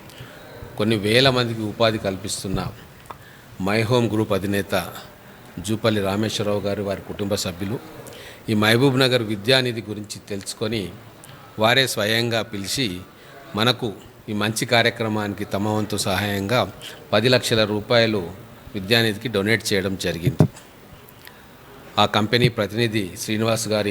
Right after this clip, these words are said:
ఈరోజు వచ్చి ఆ చెక్కును కలెక్టర్ గారికి ఇవ్వడం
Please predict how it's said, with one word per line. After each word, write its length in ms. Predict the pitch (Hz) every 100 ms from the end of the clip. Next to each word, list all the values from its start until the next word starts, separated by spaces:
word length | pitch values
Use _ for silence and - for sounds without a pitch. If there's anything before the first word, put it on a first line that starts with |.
| 98
ఈరోజు 220 | 101 101 95
వచ్చి 240 | 120 131 87 - - - - 104
ఆ 40 | 101
చెక్కును 340 | 107 98 120 131 - - - - - - -
కలెక్టర్ 360 | 104 110 - 113 107
గారికి 260 | 104 98 95
ఇవ్వడం 240 | 98 104